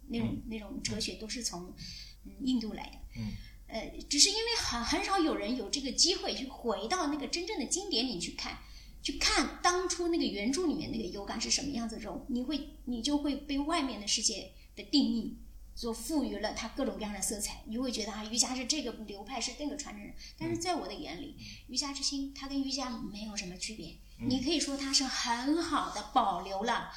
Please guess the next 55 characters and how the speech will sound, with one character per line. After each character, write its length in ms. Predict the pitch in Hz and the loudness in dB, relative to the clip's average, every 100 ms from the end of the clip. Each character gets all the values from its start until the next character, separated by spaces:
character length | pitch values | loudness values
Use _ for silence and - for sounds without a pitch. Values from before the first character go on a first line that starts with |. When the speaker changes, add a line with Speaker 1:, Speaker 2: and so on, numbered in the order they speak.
| - - - - | -10 -10 -12 -10
Speaker 1:
最 380 | - 359 294 277 | -2 4 4 4
经 340 | - 339 330 | 2 6 6
典 320 | 262 208 - - | 4 0 -4 -2
的 60 | 139 - - - - - - | -4 -4 -10 -16 -18 -12 -4
那 100 | 233 | 0
个 80 | |
描 320 | 220 214 190 214 | 0 0 0 0
述 140 | 277 | 0
的 140 | 208 | 0
那 80 | 208 | 0
个 60 | 202 | -2
yoga 300 | 190 220 214 | 0 0 -2
的 80 | 196 | -4
样 200 | 196 190 | -4 -4
子， 100 | - - - | -6 -6 -4
那 160 | - 285 | 6 8
些 120 | 294 | 8
文 300 | 254 214 214 | 6 2 0
字 400 | 233 294 214 - - - | 0 0 -2 -6 -16 -14
可 120 | - | -4
以 120 | 277 226 | -4 -2
通 180 | 226 | -4
过 140 | 226 226 | -4 -2
这 100 | 254 | -2
一 80 | 214 | -4
套 160 | 220 | -8
练 220 | 214 226 233 | -4 0 6
习， 320 | - 302 - - - - | 4 4 -6 -16 -18 -12
通 140 | 262 | -8
过 180 | 269 233 | -4 -4
这 180 | 220 277 | -4 -6
个 80 | 220 | -8
呼 200 | - 226 | -6 2
吸、 280 | 220 - 226 | 6 6 4
体 280 | - 226 208 | -4 -4 4
式、 180 | - 208 | 4 4
冥 300 | 196 185 208 | -4 -2 4
想 200 | - - - - - - | 4 2 -10 -14 -12 -4
这 100 | - | 0
一 120 | 247 220 | 0 -2
套 240 | 226 196 | -6 -4
练 200 | 233 226 | 0 4
习 140 | - | 4
的 80 | 208 | 4
方 200 | 208 208 | -6 -2
式， 140 | 233 220 | -2 -2
包 120 | 202 | -6
括 120 | 214 | -6
唱 240 | 226 262 220 | -4 -4 -4
诵 140 | 240 | -6
的 60 | 214 | -8
练 180 | 214 | -10
习 80 | 208 | -12
方 160 | 196 202 | -12 -8
式， 140 | - | -8